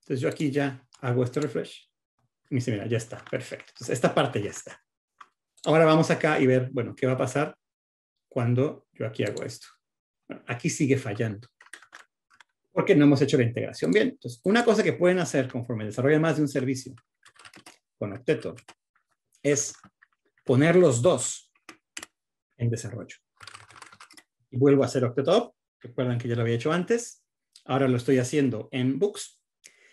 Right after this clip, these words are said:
Y tú puedes tener cuantos Octeto Ops activos al mismo tiempo como quieras. Entonces, si tu aplicación requiere tocar más de un servicio a la vez,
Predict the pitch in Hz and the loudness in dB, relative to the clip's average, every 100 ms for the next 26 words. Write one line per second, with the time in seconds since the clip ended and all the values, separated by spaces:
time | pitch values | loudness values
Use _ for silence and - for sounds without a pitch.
0 | _ - 185 269 311 302 277 254 262 262 | _ -10 -6 -4 0 0 2 2 2 -4
1 | _ 208 208 202 - 190 - - 185 - | _ 0 2 0 -2 -6 -6 -4 -2 2
2 | 208 233 220 208 - 165 - 208 165 139 | 4 4 4 2 0 -4 -4 -4 0 0
3 | 139 - 151 156 156 165 - 123 123 143 | -2 -4 -2 0 -2 -2 -2 -2 -4 -6
4 | 160 220 269 123 - - _ _ _ _ | -6 0 0 0 -8 -20 _ _ _ _
5 | 165 147 170 170 175 - 240 202 196 247 | -6 -2 0 0 0 2 2 2 4 6
6 | 185 135 - _ _ - 143 156 190 175 | 6 4 -2 _ _ -4 -2 2 2 2
7 | 170 170 185 156 156 165 160 160 160 165 | -2 0 0 2 0 0 -4 -6 -4 -2
8 | 160 165 160 - _ | 0 0 -2 -8 _